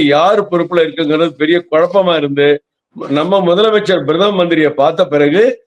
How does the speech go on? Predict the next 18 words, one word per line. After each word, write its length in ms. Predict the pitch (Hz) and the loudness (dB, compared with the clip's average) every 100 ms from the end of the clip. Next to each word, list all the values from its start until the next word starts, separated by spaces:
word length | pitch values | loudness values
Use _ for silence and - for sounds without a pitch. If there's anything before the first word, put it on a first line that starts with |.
| _ _ - | _ _ -4
அதற்கும் 540 | 165 208 240 269 254 | -2 0 0 0 0
ஏற்றுக்கொண்டு 600 | 208 208 196 180 175 202 214 | 0 0 0 0 2 2 2
உத்தரவு 380 | 170 160 202 185 | 0 0 0 0
போட்டிருக்கிறாங்க. 580 | 165 160 147 147 139 170 196 | -2 -4 -2 -2 0 0 0
மத்திய 320 | 196 190 175 | -2 -2 -2
மந்திரி 320 | 151 143 147 | 0 -2 -2
சபையில, 400 | 143 135 135 143 156 | -2 -4 -4 -2 -2
அமைச்சரவையில 680 | 143 156 156 139 127 131 185 185 - _ | -2 -2 -2 -4 -4 -2 -2 -2 -12 _
ஏற்றுக்கொண்டு 520 | 151 196 202 190 156 | -4 -2 -2 -2 -2
இருக்கிறாங்க. 440 | 147 143 139 139 175 220 - _ - | -4 -2 -2 0 0 0 -4 _ -4
இப்பதான் 460 | 147 175 180 214 | -2 -2 0 -2
நிம்மதியா 400 | 170 175 196 202 | 0 0 0 0
இங்க 180 | 180 151 | 0 -2
இருக்கிற 260 | 160 160 180 156 | -2 -2 -2 0
மெட்ரோ 300 | 147 151 165 | -2 0 0
ப்ராஜெக்ட் 480 | 147 139 135 139 170 | 0 -2 -4 -8 -8
போயிட்டு 320 | - 156 151 131 | -2 -2 -2 -8
இருக்கு. 280 | - 110 | -12 -20